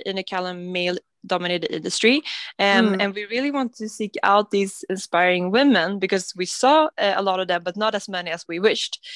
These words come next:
Speaker 1: And
Speaker 2: Mm.
Speaker 1: then we saw on Instagram that we lacked this kind of account with inspiration within, you know, career, investment, and all those areas. Um, so that's really why we started it. And we were so,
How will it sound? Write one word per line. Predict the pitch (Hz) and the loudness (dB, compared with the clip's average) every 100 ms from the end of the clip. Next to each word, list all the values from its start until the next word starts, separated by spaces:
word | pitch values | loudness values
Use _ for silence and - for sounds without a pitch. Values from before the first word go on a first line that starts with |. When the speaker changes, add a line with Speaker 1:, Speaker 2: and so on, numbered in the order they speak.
| - | 2
Speaker 1:
And | 233 233 202 | 6 8 8
Speaker 2:
Mm. | 190 | 6
Speaker 1:
then | 208 | 2
we | 233 | -2
saw | - 208 | -10 -6
on | 196 | -4
Instagram | 196 220 - 208 185 | -4 -4 -4 -4 -2
that | 180 - | -2 -4
we | 180 | -4
lacked | 190 208 226 - | 0 0 0 -6
this | 180 | -12
kind | - 180 | -10 -10
of | 170 | -8
account | 185 - - 190 202 | -8 -6 0 0 0
with | 190 180 | -2 -4
inspiration | 180 175 - 175 - 175 | -4 -4 0 2 2 0
within, | 175 170 165 - - _ 190 | -2 0 0 -4 -16 _ -2
you | |
know, | 170 | -2
career, | - 233 269 269 269 | 0 4 6 6 6
investment, | 240 202 247 - 240 240 233 196 | 6 4 0 0 0 2 0 -2
and | 180 180 - - - _ | -4 -6 -12 -20 -20 _
all | - 240 226 | 2 4 4
those | 226 233 - - | 2 2 0 -2
areas. | 180 - 180 - - - | -2 0 -2 -2 -8 -4
Um, | 202 190 190 | -2 -2 -4
so | - | -6
that's | 190 214 - | -2 -2 -2
really | 285 226 | -4 -2
why | 190 185 | -2 -4
we | 180 | -6
started | - 190 202 170 | -6 -4 -4 -6
it. | 180 196 - | -8 -10 -2
And | 196 185 185 185 | 0 0 -2 -6
we | 196 202 | -2 -2
were | 208 | -2
so, | - 233 208 202 | -4 -4 -2 -2